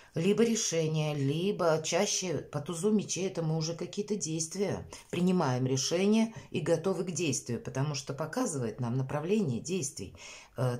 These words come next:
туз мечей, он вверх смотрит в этой колоде, в некоторых вниз. Здесь вверх, и, и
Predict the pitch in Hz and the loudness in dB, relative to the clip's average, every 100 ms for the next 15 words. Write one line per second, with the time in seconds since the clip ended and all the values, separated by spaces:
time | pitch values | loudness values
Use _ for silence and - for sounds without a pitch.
0 | - 190 - 160 160 151 117 - 127 131 | -2 -2 0 -2 -2 -4 -4 -4 2 2
1 | 127 208 220 - 170 139 135 127 151 156 | 4 2 2 -2 -2 -2 -2 -4 -2 -2
2 | 123 - 147 147 110 113 131 - 143 151 | -2 -2 0 0 0 -2 -2 -2 -6 -8
3 | - 175 240 - - - - - - 127 | -2 2 2 2 -4 -16 -20 -14 -4 -2
4 | 135 202 - 135 160 196 226 - - - | 2 2 2 -2 2 2 0 -4 -10 -8
5 | - 156 156 147 143 135 | -2 0 0 0 0 0